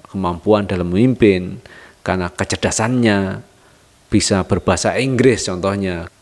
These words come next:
Nanti kalau komunikasi dengan luar negeri, ini kan mudah, kalau bisa bahasa Inggris. Itu contohnya begitu. Sehingga saya menjatuhkan pilihan misalkan kepada Pak Anies Baswedan. Karena Pak Anies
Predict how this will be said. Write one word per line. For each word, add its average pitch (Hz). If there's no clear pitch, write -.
Nanti 110
kalau 104
komunikasi 101
dengan 98
luar 95
negeri, 117
ini 120
kan 120
mudah, 98
kalau 113
bisa 117
bahasa 92
Inggris. -
Itu 123
contohnya 98
begitu. 87
Sehingga 113
saya 95
menjatuhkan 95
pilihan 113
misalkan 101
kepada 85
Pak -
Anies 85
Baswedan. 76
Karena -
Pak -
Anies 120